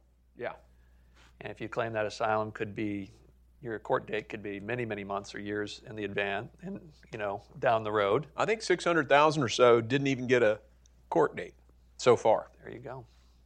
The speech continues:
Speaker 1: According to this administration.
Speaker 2: Unbelievable.
Speaker 1: Unbelievable.
Speaker 2: Okay, well, w-, we've got Mayorkas's enforcement priorities memo, too. I wonder if you could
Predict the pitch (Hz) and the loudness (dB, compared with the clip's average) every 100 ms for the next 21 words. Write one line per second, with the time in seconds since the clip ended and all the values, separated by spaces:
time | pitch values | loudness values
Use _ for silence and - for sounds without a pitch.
0 | _ _ 113 - 120 104 95 95 98 - | _ _ -14 -4 -2 -2 -6 -10 -10 -10
1 | - - _ _ - 101 101 92 - - | -14 -18 _ _ -14 -10 -8 -10 -12 -14
2 | - - _ 135 113 95 98 95 92 - | -16 -20 _ -18 -16 -14 -14 -14 -16 -16
3 | _ - 110 101 95 - - - _ _ | _ -10 -6 -6 -8 -10 -16 -20 _ _
4 | _ - - - - _ _ _ _ _ | _ -20 -20 -20 -20 _ _ _ _ _
5 | - 127 - 92 87 123 117 113 110 - | -2 0 0 -2 -2 4 8 8 6 -4
6 | - 139 - 160 139 143 139 127 135 139 | -16 -10 -2 0 6 6 6 4 4 4
7 | 127 120 104 101 - 120 - 117 - 110 | -2 -8 -8 -6 0 0 -2 -6 0 4
8 | 107 101 101 104 98 95 - 107 98 123 | 4 0 -6 -4 -2 -2 0 2 2 2
9 | 127 127 - 98 | 0 -2 -4 -6